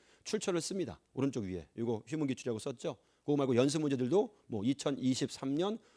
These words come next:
고삼 유월 평가원, 화학원 몇 번 문제 이렇게 써주거든요. 안 써있으면 조포사건 문제고요.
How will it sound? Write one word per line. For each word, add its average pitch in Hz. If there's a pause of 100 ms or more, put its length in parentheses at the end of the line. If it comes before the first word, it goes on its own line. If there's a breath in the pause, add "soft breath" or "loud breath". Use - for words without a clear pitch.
(140 soft breath)
고삼 151 (440 soft breath)
유월 131
평가원, 143
화학원 135
몇 101
번 135
문제 127
이렇게 101
써주거든요. 120 (140)
안 143
써있으면 180
조포사건 131
문제고요. 110